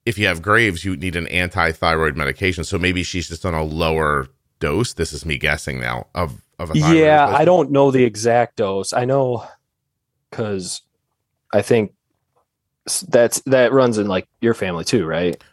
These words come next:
Speaker 1: Yeah,
Speaker 2: Uh,
Speaker 1: but hold, hold, give me a second. Uh, I'm, I'm scrolling. Graves' disease and thyroid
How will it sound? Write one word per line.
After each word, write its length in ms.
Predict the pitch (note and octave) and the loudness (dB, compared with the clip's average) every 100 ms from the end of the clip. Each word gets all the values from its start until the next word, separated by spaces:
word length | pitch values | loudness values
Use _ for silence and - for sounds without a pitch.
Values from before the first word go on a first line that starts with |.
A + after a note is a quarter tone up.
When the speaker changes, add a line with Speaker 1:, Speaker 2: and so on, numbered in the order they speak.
| _ | _
Speaker 1:
Yeah, 120 | A2+ A#2+ | -2 0
Speaker 2:
Uh, 40 | |
Speaker 1:
but 100 | G#2+ | 2
hold, 200 | A#2 A#2 G2 | 2 0 0
hold, 220 | G2 E2 | -2 0
give 140 | A2+ | -2
me 80 | A2+ | 0
a 40 | |
second. 320 | F#2+ F2 E2 - _ - - | 0 -4 -4 -10 _ -20 -6
Uh, 240 | F#2 E2+ E2+ | -2 -2 -2
I'm, 160 | G2 F#2+ - | -4 -6 -6
I'm 100 | G#2 | -8
scrolling. 560 | - - G2+ F2 C2+ - _ _ _ | -4 0 2 0 -4 -10 _ _ _
Graves' 380 | F2+ A2 C#3+ C3+ | 0 2 2 -2
disease 380 | A2 G2 F2+ F2 | -2 -2 -2 -2
and 200 | D#2+ - | -6 0
thyroid 540 | F#2+ F#2+ F2+ E2 | 0 2 2 0